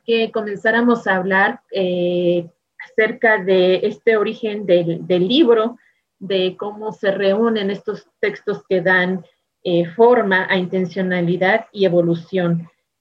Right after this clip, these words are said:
Eh, doctor Jorge, si nos gusta, eh, comenzar a,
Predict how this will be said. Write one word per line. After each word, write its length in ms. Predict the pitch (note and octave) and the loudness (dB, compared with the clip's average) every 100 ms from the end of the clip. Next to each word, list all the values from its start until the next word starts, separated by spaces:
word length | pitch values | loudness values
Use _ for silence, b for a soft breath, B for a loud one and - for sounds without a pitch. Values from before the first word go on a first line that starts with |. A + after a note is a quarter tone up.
| _ - | _ -8
Eh, 460 | F#3+ F3+ F3+ F3 F3+ | -4 -2 -2 -2 -2
doctor 300 | F#3 G#3 G#3+ | -2 -2 0
Jorge, 400 | A3+ B3 C#4 C#4+ | 0 0 0 -2
si 160 | A#3 | -2
nos 180 | F3+ E3+ | -4 -6
gusta, 640 | G3+ G3+ G3+ F#3 F3 F3 - | -8 -6 -4 -2 -2 -6 -10
eh, 360 | F#3 E3 E3 E3 F3 | -6 -4 -2 -4 -4
comenzar 560 | F3 E3+ F#3+ F3+ E3+ | -4 -2 0 -2 -4
a, 80 | - | -6